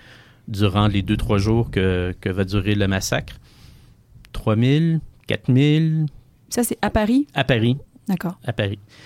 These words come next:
Speaker 1: Et évidemment, la rumeur du massacre, euh, s'étend assez rapidement dans, dans le royaume et dans certaines villes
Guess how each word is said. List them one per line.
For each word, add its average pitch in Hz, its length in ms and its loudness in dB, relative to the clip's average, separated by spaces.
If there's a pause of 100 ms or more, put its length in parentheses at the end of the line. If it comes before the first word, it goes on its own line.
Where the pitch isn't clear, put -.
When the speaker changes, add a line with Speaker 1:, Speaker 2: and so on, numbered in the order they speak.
(300)
Speaker 1:
Et 131 440 4
évidemment, 117 560 4
la 113 240 4
rumeur 123 400 4
du 107 140 -2
massacre, - 680 -2
euh, 95 180 0
s'étend 107 600 -2 (300)
assez 117 320 -2
rapidement 104 600 0
dans, 95 320 0
dans 104 200 -2
le 104 100 2
royaume 107 640 2 (480)
et 160 280 4
dans 110 380 2
certaines 143 540 0
villes 143 440 2